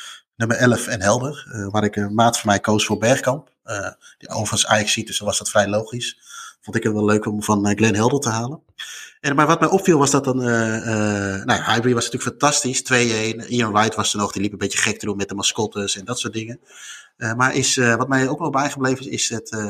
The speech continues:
het fanshopje, voor mijn gevoel. Eh, dat, ik zeg je, dat het vrij klein was. Eh, bij, eh, bij het stadion. Ehm, eh, er was eigenlijk een soort van kate. En daar kon je bij raampje één kon je wat bestellen.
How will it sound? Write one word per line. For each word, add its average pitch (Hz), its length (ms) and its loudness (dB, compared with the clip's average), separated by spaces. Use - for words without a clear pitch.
het - 360 -10
fanshopje, 170 760 2
voor 117 140 -6
mijn 104 200 2
gevoel. 110 380 -10
Eh, 104 320 -10
dat, 110 260 -4
ik 110 160 -6
zeg - 180 -4
je, 117 420 0
dat 117 120 -4
het 113 140 -8
vrij 113 220 -2
klein 127 300 0
was. - 420 -8
Eh, 104 400 -8
bij, 143 200 4
eh, 107 60 4
bij 143 100 4
het 147 60 2
stadion. 107 640 2
Ehm, 98 520 -6
eh, 104 180 -10
er 117 60 -6
was 131 120 2
eigenlijk 160 380 0
een 135 60 -2
soort 147 240 -2
van 117 200 -2
kate. - 480 2
En 110 360 -2
daar 110 120 -2
kon 131 140 0
je 117 60 0
bij 110 160 0
raampje 123 340 0
één 131 400 0
kon 107 180 -2
je 101 60 -2
wat 101 120 -4
bestellen. 196 520 0